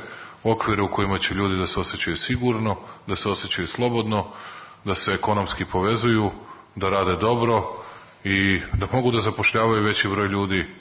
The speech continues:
i da zarađuju više. To je osnovni razlog zašto se ovim poslom i bavimo.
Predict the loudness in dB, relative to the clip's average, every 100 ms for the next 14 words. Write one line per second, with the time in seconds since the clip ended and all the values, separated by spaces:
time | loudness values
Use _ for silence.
0 | -4 -2 0 2 2 0 0 2 0 0
1 | -6 -16 -16 -16 -16 -16 -18 -20 -20 -20
2 | -10 0 2 2 2 2 2 2 2 2
3 | 0 -2 -2 0 0 0 0 0 0 0
4 | 2 2 2 -2